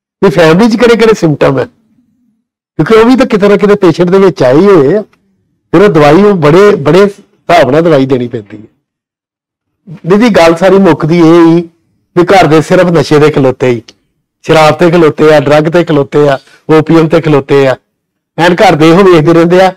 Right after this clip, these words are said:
ਹੁਣ ਇਹ ਕਰਦਾ ਵਾ ਤੇ ਹੁਣ ਇਹ ਨਹੀਂ ਕਰਦਾ, ਬਸ ਨਹੀਂ ਕਰਦਾ ਤੇ ਠੀਕ ਹੈ, ਕਰਦਾ ਵਾ ਤੇ ਮਾੜਾ ਵਾ, ਬਸ। ਇਸ ਤੋਂ ਗਾਂਹ ਜਿਹੜਾ ਲੰਬਾ ਚੌੜਾ ਪ੍ਰੋਸੈਸ ਹੈ ਨਾ, ਜਿਹੜਾ ਬੜਾ ਬ੍ਰੌਡ ਪ੍ਰੋਸੈਸ ਹੈ, ਘਰ ਦੇ ਉੱਥੇ ਤੱਕ ਜਾਂਦੇ ਹੀ ਨਹੀਂ।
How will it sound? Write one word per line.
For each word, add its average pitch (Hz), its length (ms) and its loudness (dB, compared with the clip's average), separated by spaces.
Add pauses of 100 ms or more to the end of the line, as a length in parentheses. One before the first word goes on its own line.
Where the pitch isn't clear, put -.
(200)
ਹੁਣ 170 200 2
ਇਹ 170 100 2
ਕਰਦਾ 156 380 0
ਵਾ 165 80 2
ਤੇ 170 120 0
ਹੁਣ 156 220 0
ਇਹ 131 60 0
ਨਹੀਂ 135 200 -2
ਕਰਦਾ, 113 360 -8 (480)
ਬਸ 156 160 0 (680)
ਨਹੀਂ 196 220 2
ਕਰਦਾ 180 320 2
ਤੇ 170 120 0
ਠੀਕ 170 320 0
ਹੈ, 180 160 2 (240)
ਕਰਦਾ 165 320 0
ਵਾ 165 120 0
ਤੇ 165 180 2
ਮਾੜਾ 123 280 -2
ਵਾ, 107 160 -8 (220)
ਬਸ। 165 140 2 (1160)
ਇਸ 190 60 0
ਤੋਂ 208 220 0
ਗਾਂਹ 196 180 2
ਜਿਹੜਾ 214 200 2
ਲੰਬਾ 156 300 2
ਚੌੜਾ 233 260 0
ਪ੍ਰੋਸੈਸ 175 500 -4
ਹੈ 151 60 -2
ਨਾ, 170 160 -2 (280)
ਜਿਹੜਾ 175 200 2
ਬੜਾ 165 220 0
ਬ੍ਰੌਡ 143 340 0
ਪ੍ਰੋਸੈਸ 156 540 -4
ਹੈ, 131 100 -2 (140)
ਘਰ - 420 -4
ਦੇ 156 120 0
ਉੱਥੇ 156 180 -4
ਤੱਕ 180 160 -2
ਜਾਂਦੇ 127 300 -2
ਹੀ 127 60 -10
ਨਹੀਂ। 120 100 -18